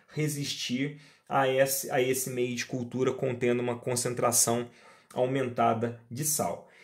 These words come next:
E a provinha que também serve para a identificação de Streptococcus S P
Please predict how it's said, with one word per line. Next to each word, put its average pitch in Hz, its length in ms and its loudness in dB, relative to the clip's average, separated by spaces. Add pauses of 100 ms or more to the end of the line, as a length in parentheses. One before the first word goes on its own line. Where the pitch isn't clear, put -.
(140)
E 240 140 4
a 262 80 6
provinha 156 520 2
que 185 100 -8
também 180 640 2
serve 117 500 0
para 120 200 0
a 120 60 4
identificação 117 1000 -2
de 117 260 2
Streptococcus 113 1160 -2 (340)
S 117 320 0
P 180 380 6